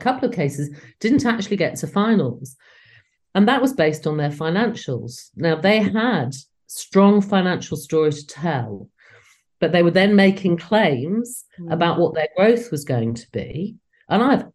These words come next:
Speaker 1: every confidence that they will have got there, but they couldn't support it. They couldn't back it up. And at the time I said,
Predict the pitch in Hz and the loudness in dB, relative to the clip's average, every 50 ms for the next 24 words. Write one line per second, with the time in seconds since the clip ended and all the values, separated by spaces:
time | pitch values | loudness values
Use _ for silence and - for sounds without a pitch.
0 | _ - 277 285 214 - - - 196 196 202 226 247 202 - - 156 151 143 131 | _ 0 0 0 0 -2 -2 -2 0 0 2 0 0 0 0 0 0 0 0 -2
1 | - - 147 - - 160 160 156 143 147 143 - 139 180 185 160 - - 123 123 | -4 -6 -6 -2 0 0 2 2 2 0 -2 -2 -2 -2 -2 -2 -4 -8 -16 -16
2 | 107 107 120 143 170 156 - _ _ _ _ _ _ _ _ - 196 185 - - | -12 -8 -8 -8 -8 -10 -16 _ _ _ _ _ _ _ _ 0 0 2 2 2
3 | 214 220 - - 254 202 226 233 - - 214 - 247 254 294 294 269 - 175 147 | 2 2 0 -2 -2 -2 -2 -4 -4 -4 -2 0 0 0 0 0 -2 -2 -4 -2
4 | 143 160 160 - 233 214 180 170 180 180 175 - - - - 240 247 - - 170 | -2 -4 -2 -2 -2 -2 -2 -2 -4 -6 -6 -6 -8 -6 -6 -6 -6 -6 -6 -6
5 | - - - 165 - - 214 226 247 220 185 180 - - 220 220 208 160 - | -4 -4 -6 -6 -6 -4 -2 0 2 2 2 0 0 0 2 2 2 0 -2